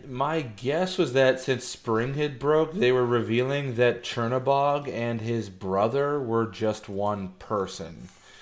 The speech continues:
which I think was part of the myths of Chernobog. Like, it's part of, like, the Eastern European myths of Chernobog that,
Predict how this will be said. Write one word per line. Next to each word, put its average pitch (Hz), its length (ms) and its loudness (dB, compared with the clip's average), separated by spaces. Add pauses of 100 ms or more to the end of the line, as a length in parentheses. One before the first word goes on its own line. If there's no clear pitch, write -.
(220)
which 120 200 0
I 120 100 4
think 123 280 -2
was 113 140 2
part 120 320 2
of 110 60 -2
the 107 100 0
myths 101 640 -6
of 98 420 -2
Chernobog. 104 600 0
Like, 101 180 -4
it's 101 100 -8
part 104 220 -2
of, 101 140 -2
like, 98 260 -2
the 101 80 -4
Eastern 98 480 -8
European 98 580 -6
myths 95 320 -6
of 98 140 -10
Chernobog 110 640 0
that, 90 260 0